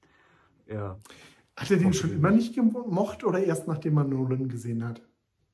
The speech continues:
Speaker 1: Nee, nee, er hat ihn schon immer nicht gemocht. Der hatte, also er
Speaker 2: Okay.
Speaker 1: war mit dem Film nie einverstanden, wie er irgendwie gewesen ist. Und ich meine, man darf nicht vergessen, das war damals wirklich ein Riesenerfolg, ne? Also das war der erfolgreichste Film aller Zeiten damals, als er rauskam. Also ich weiß nicht, ob er aller Zeiten, aber er war einer der Top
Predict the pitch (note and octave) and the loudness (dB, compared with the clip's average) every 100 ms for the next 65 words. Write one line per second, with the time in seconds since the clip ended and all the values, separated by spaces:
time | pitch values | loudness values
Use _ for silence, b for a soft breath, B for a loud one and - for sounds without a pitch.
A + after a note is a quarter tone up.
0 | _ A#2 F#3+ C4+ F#3 F#3 E3+ D#3+ D3+ G#2+ | _ -2 0 0 -2 -8 -12 -10 -8 -10
1 | - G2 E2+ _ _ _ - B2 C3+ B2 | -12 -16 -16 _ _ _ -14 -12 -10 -4
2 | C3+ C3 C3+ C#3 C#3 C#3+ D3+ D#3 D#3 F3 | -2 -2 -2 -2 -2 -2 -6 -6 -6 -4
3 | E3 F3+ D#3 D#3+ - C3 B2+ A#2+ A2 A2 | -4 -6 -8 -10 -8 -8 -6 -8 -8 -10
4 | A#2 G#2+ A2 A#2 B2+ C3+ A2+ C3+ C3+ B2+ | -12 -12 -12 -12 -12 -12 -6 -4 -4 -4
5 | B2 - C#3 C#3+ D3 B2+ C3 B2 A#2+ B2 | -6 -8 -8 -8 -8 -10 -4 -4 -4 -6
6 | A#2+ C3+ C#3 C3+ _ B B B B B2+ | -8 -10 -12 -12 _ B B B B -6
7 | C3 A2+ B2+ F3+ C3+ G2+ - G2+ G2+ A#2 | -4 -4 -8 -8 -8 -10 -10 -10 -8 -10
8 | C3+ A2 A2 B2 A#2 A#2 A2+ C#3 C#3 B2 | -10 -10 -8 -6 -6 -6 -6 -8 -8 -14
9 | A#2 C#3+ C3 A#2+ A#2 B2+ - G#2 G2+ A#2 | -14 -10 -10 -10 -10 -12 -12 -10 -8 -10
10 | C3+ _ b b b b - A2+ A#2 G#2+ | -14 _ b b b b -12 -10 -6 -8
11 | G#2+ C3+ G2 G#2 - - G2 G2 G2+ G2 | -8 -10 -12 -14 -14 -16 -16 -16 -16 -14
12 | G#2+ G2+ G2 G2+ A2 G#2+ - C3 E3+ E3 | -14 -12 -12 -8 -8 -10 -14 -14 -14 -16
13 | C#3 C#3 C3 A#2 - C#3+ - | -6 -2 0 0 -2 -8 -10